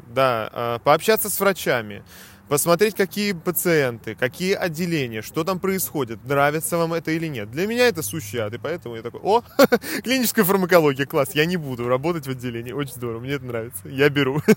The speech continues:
<laughs> Вот. А те, кто хотят в отделении, пожалуйста, вот сходите в своё отделение, не поленитесь, по своему профилю или по другим тоже профилям пройдитесь.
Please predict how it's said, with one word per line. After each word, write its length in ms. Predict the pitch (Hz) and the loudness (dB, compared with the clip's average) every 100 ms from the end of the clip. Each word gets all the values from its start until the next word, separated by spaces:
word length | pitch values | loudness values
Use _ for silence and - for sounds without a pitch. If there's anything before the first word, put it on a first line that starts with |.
| - | 4
<laughs> 280 | - - - | -14 -12 -4
Вот. 220 | 139 131 | -2 2
А 300 | 147 147 151 | 6 8 8
те, 180 | 151 190 | 4 0
кто 260 | 180 175 170 | 2 2 2
хотят 360 | 160 151 202 180 | 2 4 2 2
в 20 | |
отделении, 300 | 143 143 131 | -6 -4 -4
пожалуйста, 460 | 139 135 156 - 127 | -2 0 0 -2 -8
вот 140 | 123 - - - | -10 -14 -20 -20
сходите 500 | - - 175 156 113 | -8 0 0 0 -12
в 40 | 123 | -12
своё 200 | - 120 | -6 -6
отделение, 340 | 123 180 185 | -4 -4 -4
не 100 | 123 | -6
поленитесь, 600 | 120 139 135 120 - 117 - - - | -6 -6 -6 -8 -14 -16 -18 -16 -8
по 40 | |
своему 360 | 127 139 131 123 | -4 -4 -6 -4
профилю 500 | 147 190 180 156 147 - - | -2 -2 -2 -6 -8 -12 -4
или 140 | 233 | -2
по 120 | - 139 | -2 -2
другим 320 | 135 127 151 | -6 -6 -2
тоже 200 | 180 160 | -2 0
профилям 420 | 160 156 147 143 | 0 0 0 -2
пройдитесь. 500 | 143 139 135 127 - | 0 0 -2 -12 -14